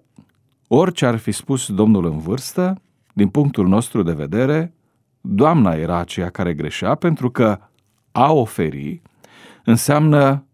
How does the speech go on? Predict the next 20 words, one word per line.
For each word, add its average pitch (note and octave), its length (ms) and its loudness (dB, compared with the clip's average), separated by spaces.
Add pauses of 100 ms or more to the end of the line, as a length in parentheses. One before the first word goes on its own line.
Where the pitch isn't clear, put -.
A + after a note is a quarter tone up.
(140)
a G2 140 0
dărui, A#2+ 580 2
a D#2 140 -4
propune C#3+ 480 0
un D#3 160 2
preț E3 460 -2 (360)
și - 180 4
nici C#3 220 6
de A#2+ 140 4
cum D#3 320 6
a A#2 200 4
relata, A2 840 0 (580)
a G#2 360 2
raporta A#2 840 -2
sau A#2 640 -2
a B2+ 220 -2
se C3+ 320 -2
raporta G2 540 -4
la G#2 120 -6
cineva, E2 560 -6